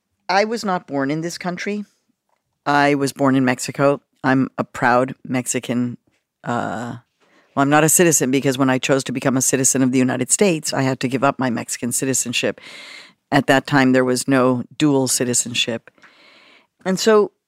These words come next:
for me, my journalism is like,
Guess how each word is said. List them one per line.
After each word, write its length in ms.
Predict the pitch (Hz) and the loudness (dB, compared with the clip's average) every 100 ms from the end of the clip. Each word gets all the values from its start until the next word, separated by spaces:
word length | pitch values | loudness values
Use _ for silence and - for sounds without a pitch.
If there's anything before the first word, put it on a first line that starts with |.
| _ | _
for 300 | - - 208 | -18 -4 -2
me, 380 | 208 226 311 320 | 0 0 0 0
my 240 | 226 254 | 2 2
journalism 680 | 196 208 240 202 165 160 143 | 2 2 2 2 2 2 2
is 220 | 127 131 | 0 0
like, 320 | 135 131 131 | 2 2 0